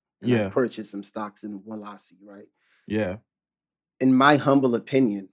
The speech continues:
Speaker 1: this dude
Speaker 2: Mm-hmm.
Speaker 1: makes better music than Burna Boy.
Speaker 2: Mm.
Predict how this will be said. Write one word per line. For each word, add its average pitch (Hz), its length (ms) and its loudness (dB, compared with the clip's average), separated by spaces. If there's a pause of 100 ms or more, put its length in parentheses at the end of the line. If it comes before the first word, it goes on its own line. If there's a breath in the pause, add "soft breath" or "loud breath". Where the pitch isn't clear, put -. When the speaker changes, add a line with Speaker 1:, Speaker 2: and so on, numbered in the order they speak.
(100)
Speaker 1:
this 131 180 0
dude 127 220 2
Speaker 2:
Mm-hmm. 113 100 0
Speaker 1:
makes 113 260 -6
better 113 280 -2
music 107 420 -6
than 98 180 -8
Burna 101 320 -8
Boy. 90 220 -20 (640)
Speaker 2:
Mm. 135 380 2